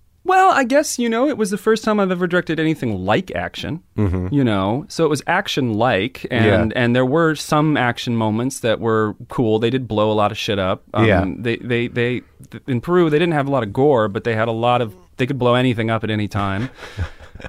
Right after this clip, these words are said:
Speaker 1: Um, <laughs> you know, right now, there are, Universal wants me to do another, another movie, another
Speaker 2: Oh, good.
Speaker 1: straight-to-video movie, and this is one that's all about vehicular manslaughter again.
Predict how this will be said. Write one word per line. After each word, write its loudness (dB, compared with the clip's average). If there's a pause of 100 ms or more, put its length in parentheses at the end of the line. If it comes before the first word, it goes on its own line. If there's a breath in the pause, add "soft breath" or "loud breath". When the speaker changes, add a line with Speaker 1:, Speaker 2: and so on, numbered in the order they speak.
Speaker 1:
Um, 2
<laughs> -2
you 0
know, 2
right 2
now, 0
there 0
are, -4
Universal 0
wants -2
me -2
to 0
do -2
another, -2
another -2
movie, 0 (340)
another 0
Speaker 2:
Oh, 2
good. 2
Speaker 1:
straight-to-video 0
movie, -2
and -2
this -4
is -8
one -2
that's -4
all 2
about 0
vehicular -4
manslaughter -4
again. -6